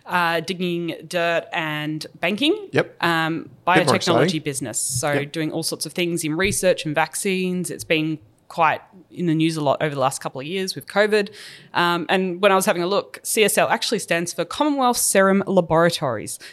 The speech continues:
Speaker 1: and was established by the Australian government in nineteen sixteen during the war to ensure we had our own supplies to medications because we were worried about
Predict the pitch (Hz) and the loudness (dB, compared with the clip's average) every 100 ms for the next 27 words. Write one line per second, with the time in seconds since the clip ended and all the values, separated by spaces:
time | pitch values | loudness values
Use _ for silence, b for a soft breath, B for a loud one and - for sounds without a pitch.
0 | - 165 175 165 170 - 254 294 - 233 | -4 -2 0 0 0 2 2 0 -2 -2
1 | 226 262 294 277 302 247 - 180 190 185 | 0 4 4 4 2 0 0 -2 -2 -4
2 | 196 190 - - - 165 156 156 151 165 | -4 -6 -6 -8 -2 0 2 -2 -4 -4
3 | 170 170 165 156 143 151 160 165 165 170 | -2 -2 -4 -6 -2 2 2 2 -2 -4
4 | 151 - 214 190 165 170 160 151 160 160 | -2 0 2 2 2 2 2 0 -2 -2
5 | 165 - - 143 139 - 135 139 147 135 | -4 -6 -6 -4 -4 -4 -6 -4 -4 -6
6 | - 139 - - 139 - 143 220 214 175 | -6 -10 -12 -14 -10 -8 -2 4 4 4
7 | 160 - - | 2 0 -2